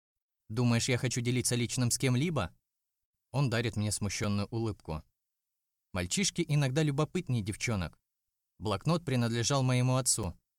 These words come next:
Мне казалось, я не видел его много лет. И вот когда он снова появился в поле моего зрения,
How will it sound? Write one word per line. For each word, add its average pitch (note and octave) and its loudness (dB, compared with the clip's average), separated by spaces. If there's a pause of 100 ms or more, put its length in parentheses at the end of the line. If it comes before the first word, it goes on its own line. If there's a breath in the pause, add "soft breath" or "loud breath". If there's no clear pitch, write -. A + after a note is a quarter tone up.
(120)
Мне A2+ 2
казалось, B2 0
я B2 2
не C3 2
видел A#2 0
его A2+ 0
много A2+ 0
лет. G2+ -2 (540)
И A2+ 0
вот G#2+ -2
когда G#2+ 0
он G2+ 0
снова G#2 0
появился G#2 -2
в - -14
поле G#2 0
моего G2 0
зрения, A#2+ 0